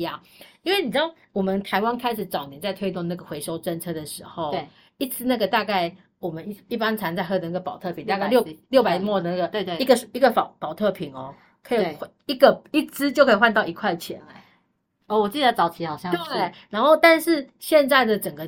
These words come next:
Speaker 1: 价格非常非常的低，他这边就有举了一个故事，就是有一个阿姨，她花了一个礼拜，然后她收集了将近五百六十支的保特瓶。
Speaker 2: 嗯。
Speaker 1: 那如果在早年那个时代，她就可以换到五百六十元。
Speaker 2: 六十块，
Speaker 1: 对。
Speaker 2: 对。
Speaker 1: 但是她现在，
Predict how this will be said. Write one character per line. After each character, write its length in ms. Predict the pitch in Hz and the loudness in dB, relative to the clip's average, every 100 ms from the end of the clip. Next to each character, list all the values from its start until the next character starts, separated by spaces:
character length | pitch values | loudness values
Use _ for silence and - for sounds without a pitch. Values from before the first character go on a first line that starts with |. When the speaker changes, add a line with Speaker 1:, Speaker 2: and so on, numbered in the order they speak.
| - | -8
Speaker 1:
价 240 | - 247 180 | 0 0 0
格 200 | 170 156 | -6 -8
非 300 | - 190 196 | -2 0 0
常 180 | 214 - | -2 -4
非 220 | 185 175 | -4 -4
常 160 | 165 | -6
的 100 | 147 147 _ | -10 -14 _
低， 240 | 165 160 - - | -6 -6 -10 -12
他 100 | - | -6
这 100 | 277 | -2
边 140 | 302 277 | 0 0
就 140 | 277 | 0
有 40 | 214 | 0
举 240 | 196 151 | -4 -8
了 80 | 165 | -6
一 60 | |
个 100 | 185 175 | -4 -6
故 240 | - 190 | -2 -4
事， 160 | 175 175 | -4 -4
就 160 | 247 | -2
是 120 | 247 247 | -2 -4
有 180 | 190 185 | -4 -2
一 40 | |
个 120 | 214 | -4
阿 260 | - 190 196 | -2 0 0
姨， 140 | 165 | -2
她 180 | - 190 | -2 -4
花 320 | 190 - 262 269 | -4 2 4 6
了 100 | 233 | 2
一 100 | 233 | -2
个 140 | 226 | -2
礼 240 | 175 - _ | 0 -4 _
拜， 260 | 208 160 - _ _ _ - | -2 -2 -4 _ _ _ -6
然 120 | 180 | -2
后 80 | 226 | 0
她 140 | 240 | 0
收 300 | 240 226 226 | 0 0 0
集 240 | 233 165 | 0 -6
了 100 | 156 | -8
将 340 | 156 196 185 202 | -6 -4 -2 -4
近 320 | - 220 175 | -2 -4 -4
五 120 | - 175 | -6 -2
百 140 | 185 | -2
六 180 | 165 180 | -2 -6
十 140 | 170 | -6
支 220 | 160 170 | -12 -8
的 100 | 170 | -6
保 220 | 160 - - | -6 -10 -8
特 180 | 190 160 | -4 -4
瓶。 380 | - 170 - 170 _ - | -6 -10 -10 -18 _ -10
Speaker 2:
嗯。 220 | 220 180 | -6 0
Speaker 1:
那 80 | 294 | 4
如 80 | 294 | 4
果 120 | 247 | 4
在 120 | 240 | 2
早 220 | - 190 151 | 2 -2 -4
年 140 | 156 | -6
那 40 | |
个 120 | 190 190 | -4 -4
时 120 | 165 | -4
代， 100 | 165 | -2
她 140 | 170 202 | -2 -4
就 80 | |
可 80 | 185 | -4
以 20 | |
换 220 | 156 190 170 | -2 -2 0
到 100 | 170 | -4
五 180 | 160 | -4
百 300 | 151 147 131 - | -4 -4 -4 -8
六 160 | 196 185 | -4 -4
十 160 | - | -4
元。 120 | 156 165 | -4 -4
Speaker 2:
六 80 | |
十 40 | 160 | -4
块， 160 | 147 - | -8 -6
Speaker 1:
对。 120 | - | -2
Speaker 2:
对。 200 | 170 139 - - _ | -2 -2 -10 -20 _
Speaker 1:
但 220 | 320 285 | 4 4
是 160 | 262 262 | 2 -2
她 160 | - | 0
现 260 | 240 240 214 | 0 0 -2
在， 260 | 214 185 | 0 -2